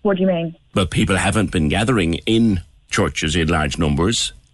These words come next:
Speaker 2: th-, which is why you haven't got clusters in
Speaker 1: Right, so
Speaker 2: churches.
Speaker 1: if it's not broken, why fix it?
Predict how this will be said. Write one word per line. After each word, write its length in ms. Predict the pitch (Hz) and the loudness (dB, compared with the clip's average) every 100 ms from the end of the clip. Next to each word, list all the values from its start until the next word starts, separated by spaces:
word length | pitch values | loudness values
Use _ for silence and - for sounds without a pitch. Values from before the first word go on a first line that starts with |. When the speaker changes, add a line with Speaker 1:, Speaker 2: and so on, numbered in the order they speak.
| - | -8
Speaker 2:
th-, 220 | - 110 | -4 -2
which 180 | 110 - | 0 0
is 140 | 90 - | 0 0
why 80 | 104 | 2
you 160 | 107 | 2
haven't 440 | 98 92 101 95 - | 2 0 0 -2 -2
got 360 | 135 127 - | -2 -2 -6
clusters 460 | - 82 - - 247 | -2 -2 -2 0 2
in 40 | 320 | 4
Speaker 1:
Right, 200 | - - | 2 -2
so 80 | 269 240 | 0 2
Speaker 2:
churches. 200 | 233 285 | 2 0
Speaker 1:
if 60 | 294 | 0
it's 160 | 247 | 0
not 180 | 254 240 | 0 0
broken, 380 | 226 240 254 233 | 0 0 0 0
why 200 | 220 202 | 2 0
fix 280 | 202 214 - - | -2 -6 -6 -4
it? 200 | 143 | -6